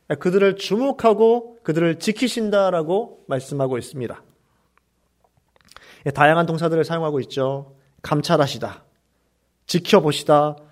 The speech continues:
살펴보신다. 이런 다양한 표현들을 통해서 하나님의 관심이 어디에 있는지를 우리에게 보여주고 있다라는 것입니다. 하나님은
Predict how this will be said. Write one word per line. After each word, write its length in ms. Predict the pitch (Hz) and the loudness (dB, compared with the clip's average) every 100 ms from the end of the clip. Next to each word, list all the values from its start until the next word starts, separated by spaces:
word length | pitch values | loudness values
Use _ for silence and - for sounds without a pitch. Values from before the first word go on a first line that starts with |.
| _ | _
살펴보신다. 920 | - - 226 226 170 - 147 120 - _ _ _ _ _ _ _ _ | -6 0 4 4 4 0 -2 -4 -8 _ _ _ _ _ _ _ _
이런 180 | 190 202 | 4 6
다양한 320 | 190 196 233 | 6 4 4
표현들을 300 | 220 233 233 | 4 2 2
통해서 200 | 226 220 | 2 0
하나님의 520 | 220 247 247 240 247 226 | 2 2 2 4 4 4
관심이 560 | 208 214 220 233 175 - | 2 2 2 0 0 -2
어디에 480 | 151 185 220 294 262 | 2 4 6 4 6
있는지를 800 | 214 202 202 170 175 180 180 180 _ | 4 2 0 0 0 -2 -4 -12 _
우리에게 640 | 135 151 151 143 170 180 - _ _ 131 | -4 -2 0 0 -2 -4 -12 _ _ -10
보여주고 400 | - 139 139 135 | 0 0 0 -4
있다라는 420 | 110 - 117 110 | -4 -6 -6 -6
것입니다. 460 | 107 - 80 - - _ _ _ _ _ _ _ _ - - | -10 -14 -18 -20 -20 _ _ _ _ _ _ _ _ -20 -14
하나님은 800 | - 220 214 208 208 208 147 - | 0 4 4 4 2 0 -2 -10